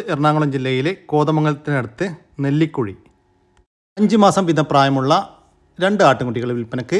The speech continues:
ഒരു മുട്ടൻകുട്ടിയും ഒരു പെണ്ണാട്ടുകുട്ടിയുമാണ് വിൽപ്പനക്കുള്ളത്. രണ്ടും ഒരമ്മയാടിൻ്റെ മക്കളാണ്. ഇതിൻ്റെ ഉദ്ദേശിക്കുന്ന വില പതിമൂവായിരത്തി തൊള്ളായിരം രൂപ. രണ്ടെണ്ണം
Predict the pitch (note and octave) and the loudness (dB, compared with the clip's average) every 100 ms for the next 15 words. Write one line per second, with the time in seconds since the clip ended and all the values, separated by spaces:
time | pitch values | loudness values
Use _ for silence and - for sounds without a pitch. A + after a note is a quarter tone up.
0 | A3 D3 C3+ D3 B2 A#2+ A2+ C#3 G3+ - | -4 -4 -4 -4 -6 -8 -8 -8 -8 -12
1 | - A#2 A2 G#2+ A2 G#2+ G#2+ G#2+ G#2 G2 | -10 -8 -8 -8 -10 -8 -8 -6 -8 -12
2 | - G2+ - A2 C#3 E3 - _ _ _ | -12 -14 -10 -8 -6 -8 -12 _ _ _
3 | _ _ _ _ _ _ _ _ - C#3 | _ _ _ _ _ _ _ _ -2 0
4 | C#3 G#3+ D3+ B2+ B2 A#2 A2 A2+ A2+ A#2+ | 0 -2 -2 -2 0 -2 -4 -6 -6 -4
5 | A#2+ F#3 - _ _ _ _ _ _ _ | -4 -4 -8 _ _ _ _ _ _ _
6 | _ _ _ _ _ _ _ _ _ _ | _ _ _ _ _ _ _ _ _ _
7 | _ C#3+ B2+ B2 A#2+ B2 C#3 A2+ D#3 - | _ -4 -2 -2 -2 -2 -2 -2 -2 -2
8 | D3 C#3 C3 B2+ A#2+ A2 A2+ A2+ G2+ G2+ | -2 0 0 -2 -2 -4 -6 -6 -6 -6
9 | F#2+ G2 F3 - - - _ _ _ _ | -8 -4 -4 -4 -20 -20 _ _ _ _
10 | _ _ _ C#3 D3+ D3+ D3 E3+ | _ _ _ 0 2 4 4 2